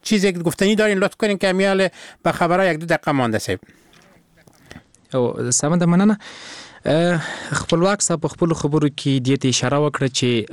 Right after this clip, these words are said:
Speaker 2: ګواکې اوربند د دوی په هڅو راغلی دی. دا د دوی په هڅو نه راغلی، که د دوی په هڅو راتللی، د یوې د دقیقې لپاره به اوربند په دا اولس کاله کې راغلی وای. یا له کله چې دا بنسټ رامنځته کړل سوی دی، له، له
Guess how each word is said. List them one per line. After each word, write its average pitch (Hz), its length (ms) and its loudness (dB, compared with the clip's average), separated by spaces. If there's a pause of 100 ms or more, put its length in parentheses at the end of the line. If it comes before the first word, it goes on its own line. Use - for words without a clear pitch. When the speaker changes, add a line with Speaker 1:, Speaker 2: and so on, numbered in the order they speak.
Speaker 2:
ګواکې 120 580 0
اوربند 123 600 0
د 104 100 0
دوی 120 260 0 (120)
په 104 120 -2
هڅو - 120 -2
راغلی 92 320 -2
دی. 90 180 -4 (680)
دا 135 100 4
د 120 80 0
دوی 135 100 2
په 147 140 -2
هڅو 143 120 -2
نه 147 80 2
راغلی، 165 540 2
که 147 120 -6
د 123 140 -2
دوی 156 80 2
په 147 160 -2
هڅو 151 220 -2
راتللی، 143 580 0 (240)
د 117 120 -2
یوې 127 360 2
د - 20 0 (100)
دقیقې 135 340 -2
لپاره 143 280 0
به 127 100 -2
اوربند 120 380 0
په 127 80 -2
دا 113 140 0
اولس 147 440 2
کاله 104 240 -4
کې 104 80 -10
راغلی 90 340 -6
وای. 82 180 -10 (580)
یا 139 120 4
له 135 100 0
کله 156 200 0
چې 147 180 -2
دا 135 60 2
بنسټ 127 460 -2 (140)
رامنځته 131 440 0
کړل 123 140 0
سوی 180 380 2
دی، 160 300 2
له، 127 220 2 (220)
له 127 260 2